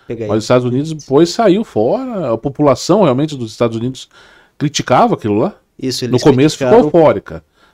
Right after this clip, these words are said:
Speaker 2: né? Porque queria realmente ter ali a guerra, né? Que tivesse tal, uma resposta.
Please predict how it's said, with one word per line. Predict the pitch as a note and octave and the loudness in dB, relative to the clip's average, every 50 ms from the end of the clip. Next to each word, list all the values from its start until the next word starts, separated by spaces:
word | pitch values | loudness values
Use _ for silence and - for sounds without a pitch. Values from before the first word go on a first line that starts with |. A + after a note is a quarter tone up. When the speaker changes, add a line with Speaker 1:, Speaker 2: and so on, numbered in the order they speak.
| _ - | _ -16
Speaker 2:
né? | F2 | -16
Porque | - - A2 G2+ | -12 -10 -12 -12
queria | - - G2 E2+ F2+ A2 A#2 G#2+ F2 | -10 -10 -10 -8 -6 -4 -4 -4 -4
realmente | F#2 F2 F2 F#2+ G#2 G#2 - - _ | -6 -8 -8 -8 -8 -10 -10 -12 _
ter | - F#2 A2+ C3 A#2 | -4 0 2 2 2
ali | G2 F#2 F2+ | 0 -2 -6
a | D#2+ | -8
guerra, | D#2+ D#2 E2 D#2+ D#2 D2 - _ _ _ _ _ _ _ - | -10 -10 -10 -10 -12 -12 -14 _ _ _ _ _ _ _ -20
né? | - D2 - | -20 -20 -20
Que | - | -16
tivesse | - - G#2 E2+ F2 G2+ A2 G2+ - - | -14 -12 -10 -8 -8 -8 -8 -8 -10 -10
tal, | - - G2+ | -8 -8 -6
uma | A2 A2 | -6 -4
resposta. | B2 D#3 D#3 - - - A2 A#2 A#2+ - - - - - | -4 -6 -6 -6 -6 -4 -2 -2 -2 -4 -8 -16 -18 -20